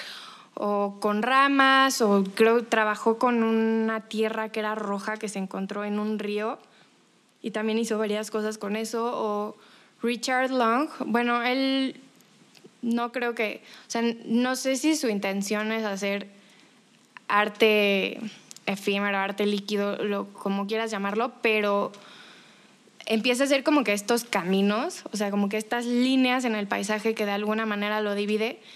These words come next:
pero pues en algún momento esa línea va a desaparecer o esa construcción va a desaparecer, porque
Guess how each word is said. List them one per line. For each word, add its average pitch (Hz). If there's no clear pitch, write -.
pero 220
pues 220
en 240
algún 262
momento 339
esa 254
línea 233
va 240
a -
desaparecer 226
o 226
esa 233
construcción 220
va 240
a 233
desaparecer, 208
porque 202